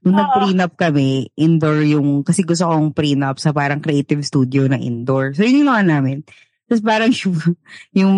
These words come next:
Speaker 1: yung parang mga tito, tita nung husband ko, mga nanay, tatay, parang, "Hala, walang outdoor." So, parang, "What?" Tas parang, girl,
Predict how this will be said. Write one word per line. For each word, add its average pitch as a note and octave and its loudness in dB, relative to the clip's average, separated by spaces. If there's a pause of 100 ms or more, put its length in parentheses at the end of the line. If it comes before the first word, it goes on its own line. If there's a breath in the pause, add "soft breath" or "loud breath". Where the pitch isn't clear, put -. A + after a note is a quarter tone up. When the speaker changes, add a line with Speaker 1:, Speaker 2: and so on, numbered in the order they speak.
(160)
Speaker 1:
yung D3+ 0
parang C#3+ 0
mga C#3+ 0
tito, C3 -2
tita C3 -4
nung C3 2
husband B2+ -2
ko, A#2+ 0
mga A#2 0
nanay, A#2+ -4
tatay, C3 -2
parang, F3+ 0
"Hala, B3+ 4
walang D4 0
outdoor." B3 0 (240 loud breath)
So, - -2
parang, A#4+ 0 (240)
"What?" A4 0
Tas C5 -4
parang, A4 2
girl, E3+ 2